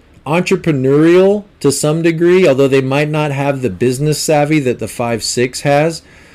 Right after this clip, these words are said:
Um, they very well could, but this five four is more interested in disrupting, uh, the way things are to begin the process of implementing something different or something new.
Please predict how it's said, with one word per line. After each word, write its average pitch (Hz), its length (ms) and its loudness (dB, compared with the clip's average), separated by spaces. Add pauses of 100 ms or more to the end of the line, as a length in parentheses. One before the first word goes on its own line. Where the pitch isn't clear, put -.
(200)
Um, 120 500 -4
they 120 140 2
very 139 220 2
well 120 240 2
could, 131 480 0 (340)
but 139 240 -2
this 151 220 -2
five 170 340 0
four 170 340 0
is 117 160 0
more 143 220 -2
interested 143 480 -2
in 120 160 -4
disrupting, 139 880 -4 (400)
uh, 117 280 -6
the 110 140 -2
way 123 220 0
things 123 320 -4
are 131 540 0 (280)
to 127 140 -4
begin 113 400 0
the 139 80 -2
process 131 840 -2 (140)
of 107 560 -4
implementing 127 600 -4
something 110 680 -8 (320)
different 113 400 -4
or 110 60 -6
something 101 540 -6
new. 92 340 -4